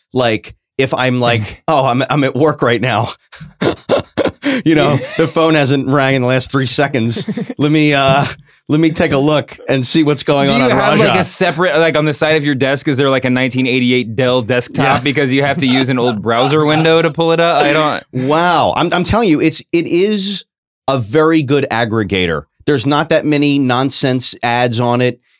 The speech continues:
Speaker 1: It just, it looks easy to, to read. It's still the best. Shout out to raja dot com. I forget the, the guy's name. I'm blanking like an idiot now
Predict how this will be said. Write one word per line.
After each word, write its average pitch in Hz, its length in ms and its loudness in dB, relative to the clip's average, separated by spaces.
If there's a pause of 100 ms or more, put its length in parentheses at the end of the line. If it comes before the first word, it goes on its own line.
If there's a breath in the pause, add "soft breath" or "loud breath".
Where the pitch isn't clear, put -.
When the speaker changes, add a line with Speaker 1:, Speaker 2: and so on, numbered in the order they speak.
Speaker 1:
It 127 160 -2
just, 160 220 -2
it 139 140 -2
looks 139 420 -4
easy 135 360 0
to, 127 240 -2
to - 180 -2
read. 113 580 -2 (180 soft breath)
It's 160 200 -2
still 202 300 -2
the 160 100 0
best. 170 360 -2
Shout 196 280 0
out 208 140 2
to 151 100 2
raja 139 440 2
dot 120 220 0
com. 139 220 0
I 110 60 0
forget 139 260 -4
the, 117 120 0
the 98 120 -6
guy's 113 240 -2
name. 127 160 -2
I'm 92 100 -4
blanking 104 300 -4
like 85 160 -8
an 95 60 -4
idiot 101 220 -2
now 76 220 -8